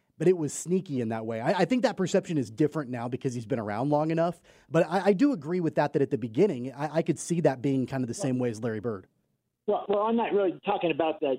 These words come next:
Speaker 2: the athletic. I'm talking about the way they, they approach the game. Their, you know, their, their, their, their, their, their mental I Q is. Uh, Tommy Heinsohn made a,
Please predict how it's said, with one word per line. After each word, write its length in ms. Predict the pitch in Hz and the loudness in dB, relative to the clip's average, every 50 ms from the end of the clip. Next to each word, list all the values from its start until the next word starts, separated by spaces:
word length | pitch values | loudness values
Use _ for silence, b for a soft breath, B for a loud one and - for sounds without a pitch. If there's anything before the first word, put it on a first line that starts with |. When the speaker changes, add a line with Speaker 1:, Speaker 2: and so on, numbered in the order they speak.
| - _ | -2 _
Speaker 2:
the 280 | 165 151 - 131 143 156 | -6 -6 -2 0 0 0
athletic. 320 | - - 160 175 170 - - 135 | 0 0 0 0 0 0 -2 -2
I'm 120 | 147 180 | -2 0
talking 280 | 180 190 185 180 156 147 | 0 0 0 0 0 0
about 260 | 139 151 147 147 139 - _ _ _ _ _ _ _ _ _ _ _ 160 | 0 0 0 0 -2 -6 _ _ _ _ _ _ _ _ _ _ _ -4
the 60 | 170 | -2
way 160 | 160 175 180 | 0 2 2
they, 220 | 165 160 147 143 139 143 | 2 2 2 0 0 0
they 100 | 151 151 | 0 0
approach 320 | 147 - - 170 175 165 - | 0 0 0 -2 -2 -2 -6
the 80 | 147 135 | -6 -2
game. 300 | 135 147 147 151 156 143 | 0 0 2 0 0 0
Their, 240 | 143 143 143 135 143 | 0 0 0 -2 -4
you 160 | 156 160 143 131 | -4 -2 -2 0
know, 60 | 123 | 0
their, 180 | 135 135 135 123 117 _ _ _ _ _ _ _ _ _ _ _ _ _ _ | 0 0 0 -2 -6 _ _ _ _ _ _ _ _ _ _ _ _ _ _
their, 120 | 143 139 135 | -6 -4 -4
their, 200 | 123 135 143 131 | -2 -4 -4 0
their, 480 | 131 143 135 - _ _ 139 143 147 131 113 110 - _ _ _ - | 0 -2 -2 -2 _ _ -10 -8 -8 -8 -8 -12 -18 _ _ _ -4
their, 80 | 160 147 | -2 0
their 120 | 147 139 | 0 0
mental 280 | 147 160 175 180 170 160 | 0 2 2 2 2 2
I 100 | 160 151 | 0 0
Q 380 | - - - 165 160 160 160 - _ _ _ _ _ _ _ _ _ _ | -2 -2 0 0 0 0 -2 -4 _ _ _ _ _ _ _ _ _ _
is. 160 | - 143 139 117 - _ B B B - - | -6 -6 -6 -6 -8 _ B B B -6 -2
Uh, 340 | 220 226 214 - 226 220 190 180 - - | -2 -2 -2 -2 0 0 0 -2 -4 -4
Tommy 260 | - 262 277 254 226 | -2 0 0 0 0
Heinsohn 300 | 190 214 220 208 - 185 | 0 0 -2 -2 -2 0
made 160 | 175 170 160 147 | 0 2 2 0
a, 140 | 143 135 | 0 -2